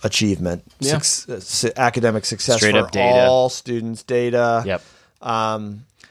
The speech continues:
Speaker 1: it's time it swings back a little bit the other way, and we talk about, okay, that's great, but how do we, you know, the, the, the,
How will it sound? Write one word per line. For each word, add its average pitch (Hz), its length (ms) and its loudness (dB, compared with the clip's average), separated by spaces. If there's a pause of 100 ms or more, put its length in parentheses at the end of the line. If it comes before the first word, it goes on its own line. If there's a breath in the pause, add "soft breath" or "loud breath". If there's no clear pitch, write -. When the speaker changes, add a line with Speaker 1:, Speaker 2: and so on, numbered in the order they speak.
(160 soft breath)
Speaker 1:
it's - 140 -18
time 156 240 2
it - 80 -8
swings 143 280 -4
back 120 220 4
a 113 80 -4
little 156 300 2
bit 143 220 0
the 131 120 0
other 123 240 2
way, 117 480 4
and 104 160 -2
we 104 140 -6
talk 107 320 0
about, 101 260 0
okay, 101 220 -2
that's 117 240 -2
great, 127 400 0
but 104 180 -2
how 117 260 2
do 123 100 4
we, 113 500 -2 (100)
you 113 240 -6
know, 101 340 0
the, 107 200 0
the, 104 340 -4 (300)
the, 110 160 -16